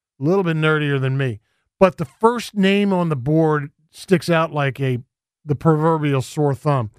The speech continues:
Trent Williams from the Niners has an enormous ninety-eight point three. In fact, here's what P F F says about him. Williams had one of the best P F F seasons ever seen from an offensive player, regardless of position.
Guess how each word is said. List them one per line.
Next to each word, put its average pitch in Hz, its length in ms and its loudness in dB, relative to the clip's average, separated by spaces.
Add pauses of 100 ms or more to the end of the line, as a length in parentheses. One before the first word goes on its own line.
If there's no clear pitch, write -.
(180)
Trent 247 300 -2
Williams 165 460 0
from 135 220 -8
the 127 80 -2
Niners 127 640 -2 (400)
has 202 340 0
an 214 280 -2
enormous 208 1160 0 (760)
ninety-eight 208 1160 0
point 170 360 0
three. 165 320 0
In 127 80 -2
fact, 147 400 -2
here's 214 260 0
what 165 200 -4
P 170 180 0
F 135 120 -2
F 147 180 0
says 135 240 -2
about 127 240 -2
him. 110 60 -10 (800)
Williams 233 300 2
had 196 160 2
one 190 180 2
of 170 60 -2
the 156 80 0
best 175 340 0
P 185 140 0
F 160 140 -2
F 156 140 -2
seasons 147 540 -4
ever 214 300 0
seen 185 520 0
from 151 200 -2
an 147 80 2
offensive 147 480 -2
player, 151 280 -2
regardless 165 800 -2
of 175 120 -6
position. 147 520 -6